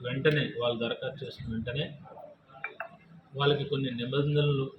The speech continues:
ఆ, ఇచ్చి వారికి పరిమితులు, అనుమతులు ఇవ్వడానికి మేమంతా కూడా ఏర్పాటు చేసుకోవడం జరిగింది. So, దీనిలో ప్రత్యేకించి, ఆ, ఇరవై ఏడవ తేదీన మనం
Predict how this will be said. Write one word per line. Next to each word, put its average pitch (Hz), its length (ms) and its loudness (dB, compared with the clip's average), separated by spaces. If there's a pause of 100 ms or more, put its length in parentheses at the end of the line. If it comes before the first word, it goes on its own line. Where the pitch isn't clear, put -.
(120)
ఆ, 117 220 -4
ఇచ్చి 123 640 -6 (260)
వారికి 120 300 -6
పరిమితులు, 131 500 -2 (140)
అనుమతులు 139 360 0
ఇవ్వడానికి 123 600 -2 (460)
మేమంతా 127 320 -2
కూడా 127 180 0
ఏర్పాటు 117 520 0
చేసుకోవడం - 460 -8
జరిగింది. - 440 -8 (520)
So, 120 300 -4
దీనిలో 160 360 2 (760)
ప్రత్యేకించి, 156 840 0 (640)
ఆ, 123 180 2
ఇరవై 139 280 6
ఏడవ 143 260 6
తేదీన 131 420 -4
మనం 117 280 -4